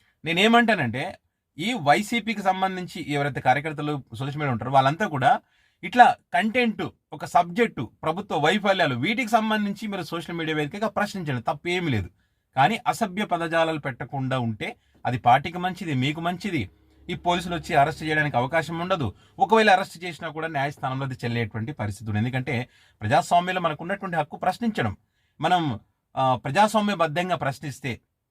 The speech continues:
అసభ్యకరంగా లే-, లేని విధంగా మనం ప్రశ్నిస్తే తప్పేముంది?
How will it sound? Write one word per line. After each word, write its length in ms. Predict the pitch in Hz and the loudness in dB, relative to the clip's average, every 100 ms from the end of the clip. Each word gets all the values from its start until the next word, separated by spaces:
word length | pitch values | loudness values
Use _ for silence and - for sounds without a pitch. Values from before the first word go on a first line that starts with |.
| _ _ | _ _
అసభ్యకరంగా 600 | 127 185 160 160 170 170 | -4 -2 -2 2 2 2
లే-, 320 | 156 147 151 123 | 0 2 2 2
లేని 240 | 135 160 | 2 2
విధంగా 220 | 170 156 | 0 0
మనం 140 | 139 113 | 0 0
ప్రశ్నిస్తే 600 | 120 117 147 - 123 104 _ _ _ _ - | -2 -4 -8 -8 -8 -10 _ _ _ _ 4
తప్పేముంది? 540 | 185 - 202 196 190 | 4 4 -2 -2 -4